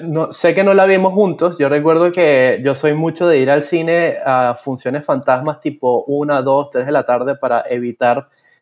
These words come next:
eh, estar, compartir la sala con personas. Y yo no había visto la, las primeras.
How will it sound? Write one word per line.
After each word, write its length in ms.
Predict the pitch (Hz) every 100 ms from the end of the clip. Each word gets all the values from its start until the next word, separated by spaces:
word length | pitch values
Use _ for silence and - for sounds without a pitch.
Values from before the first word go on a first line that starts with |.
| _
eh, 380 | 135 135 131 -
estar, 480 | 127 - 131 123 -
compartir 480 | - 127 127 135 127
la 100 | 139
sala 240 | 151 151
con 160 | 151 147
personas. 560 | 131 - 151 139 143 _ _ _ _ _
Y 800 | 139 143 143 143 143 139 135 131 127 127 110 _ -
yo 140 | 151
no 80 | 156
había 240 | 170 180 175
visto 300 | 214 220 139
la, 340 | 123 123 120 135
las 160 | 131
primeras. 640 | - 131 131 123 123 -